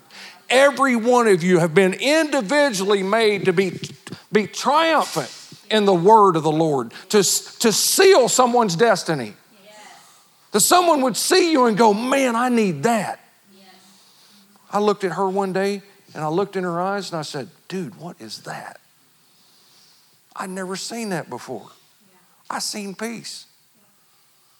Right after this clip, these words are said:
Speaker 1: My life was chaos. Everything I did was chaos.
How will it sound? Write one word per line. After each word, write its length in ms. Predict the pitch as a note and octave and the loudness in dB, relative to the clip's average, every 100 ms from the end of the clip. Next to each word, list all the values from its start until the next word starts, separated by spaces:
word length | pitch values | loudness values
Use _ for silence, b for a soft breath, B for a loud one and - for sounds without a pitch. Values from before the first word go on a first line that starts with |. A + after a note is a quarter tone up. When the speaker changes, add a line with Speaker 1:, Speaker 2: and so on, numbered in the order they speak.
| _ _ _ _ _ _ _ _ _ | _ _ _ _ _ _ _ _ _
Speaker 1:
My 200 | D#3+ A3 | -6 -6
life 320 | G3 E3 F3 | -4 -6 -6
was 100 | C#3+ | -14
chaos. 800 | - G#3+ - - - - - - _ _ _ _ _ _ _ _ _ | -14 -12 -12 -12 -14 -16 -18 -18 _ _ _ _ _ _ _ _ _
Everything 440 | - G3+ G3+ G#3 G#3 | -6 -6 -4 -4 -4
I 80 | G#3+ | -4
did 320 | F#3+ C4 G3 | -4 -6 -4
was 160 | B2+ | -8
chaos. 720 | - D3+ A2 G#2 - - - | -8 -8 -10 -14 -18 -20 -20